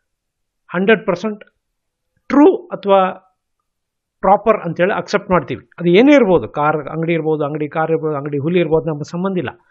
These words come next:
ನಾವು ಅದನ್ನ as it is ಸರಿ ಇದೆ ಅಂತ ಹೇಳಿ ಒಪ್ಕೊಳ್ತೀವಿ. So ಹೀಗಾಗಿ ಆ ಹೇಳಿಕೆ ತೀರ್ಮಾನ ರೂಪದಲ್ಲಿ ಬಂದ್ರೆ ನೀವು ಯಾವುದೇ ರೀತಿ ಡಯಾಗ್ರಾಮ್ ಬೇಡ, ಏನು ಬೇಡ, ಅದು ಆ ಒಂದು ತೀರ್ಮಾನ ಸರಿ,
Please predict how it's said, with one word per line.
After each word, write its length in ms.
ನಾವು 180
ಅದನ್ನ 180
as 100
it 120
is 140
ಸರಿ 240
ಇದೆ 120
ಅಂತ 180
ಹೇಳಿ 100
ಒಪ್ಕೊಳ್ತೀವಿ. 520
So 160
ಹೀಗಾಗಿ 760
ಆ 80
ಹೇಳಿಕೆ 560
ತೀರ್ಮಾನ 500
ರೂಪದಲ್ಲಿ 340
ಬಂದ್ರೆ 560
ನೀವು 480
ಯಾವುದೇ 280
ರೀತಿ 160
ಡಯಾಗ್ರಾಮ್ 500
ಬೇಡ, 140
ಏನು 280
ಬೇಡ, 160
ಅದು 420
ಆ 280
ಒಂದು 260
ತೀರ್ಮಾನ 420
ಸರಿ, 300